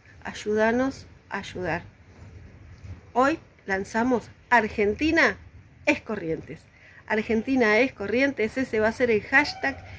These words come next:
y en el flyer están las direcciones donde lo pueden dejar. De lunes a viernes, de nueve a diecisiete horas. Sábado y domingo, la Casa de Corrientes recibe todo tipo de insumo,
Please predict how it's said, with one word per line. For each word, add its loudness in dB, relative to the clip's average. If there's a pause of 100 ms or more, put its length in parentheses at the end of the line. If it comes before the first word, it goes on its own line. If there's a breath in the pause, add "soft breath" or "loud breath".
(140 loud breath)
y 0
en 2
el 2
flyer 2
están -2
las -2
direcciones -2
donde -2
lo -4
pueden 2
dejar. -8 (280 loud breath)
De 4
lunes 2
a 0
viernes, 2 (640 loud breath)
de 4
nueve 4 (240)
a 0
diecisiete -4
horas. -12 (1300 soft breath)
Sábado 4
y 6
domingo, 2 (520)
la -4
Casa -2
de -2
Corrientes 0
recibe 0
todo 0
tipo -6
de -2
insumo, 0